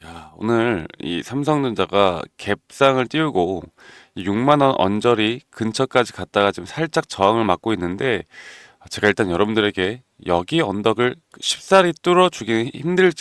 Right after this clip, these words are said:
힘들겠지만, 그렇지만 지금 우리가, 어, 보고 있던 이런 이평선도 화-, 완벽하게 돌파를 하였고, 여기를 이제 뛰어넘는 건 뭐 오늘이 됐던, 내일이 됐던, 다음 주가 됐던, 이건 시간 문제다. 어, 여기 벽은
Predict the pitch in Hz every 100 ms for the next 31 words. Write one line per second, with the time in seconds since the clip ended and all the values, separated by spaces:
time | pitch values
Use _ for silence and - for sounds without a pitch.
0 | - - 185 190 117 - 92 90 101 90
1 | 80 78 - - - - - 117 117 98
2 | 87 113 - - 101 101 92 101 101 107
3 | - - - - - 80 - 117 135 131
4 | 120 95 104 95 98 147 147 143 131 120
5 | 107 107 76 80 127 151 147 - 95 -
6 | 101 107 135 - 90 123 _ _ _ _
7 | - 92 98 147 131 117 - 180 156 101
8 | 101 131 98 - 92 - 101 151 180 151
9 | 123 101 92 131 143 _ - 92 104 104
10 | 95 - 113 143 156 _ - 95 117 -
11 | 110 98 - 120 143 _ - _ - 92
12 | 87 - 170 113 87 90 82 117 - _
13 | - 80 73 92 110 123 98 92 123